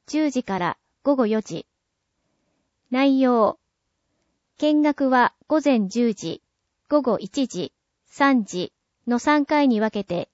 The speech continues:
実施予定。各回開始時間の五分前までに各浄水場で受付を済ませてください。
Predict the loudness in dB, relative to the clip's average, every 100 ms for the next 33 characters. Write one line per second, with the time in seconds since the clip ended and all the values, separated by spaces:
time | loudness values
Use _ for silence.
0 | -10 -8 -8 -4 -2 -2 -4 -8 -8 -12
1 | _ _ _ _ _ _ _ _ _ _
2 | _ _ -6 -4 -4 -2 0 0 0 -2
3 | -2 -4 -6 -4 -2 -2 -4 -6 -8 -8
4 | -4 -4 -4 -2 0 0 -2 -2 -4 -6
5 | -8 -10 _ _ _ -6 -2 -2 0 -2
6 | -2 -2 -2 0 0 0 -2 -4 -8 -6
7 | -6 -4 -2 -2 0 -2 -2 -4 -6 -8
8 | -8 -6 -6 -6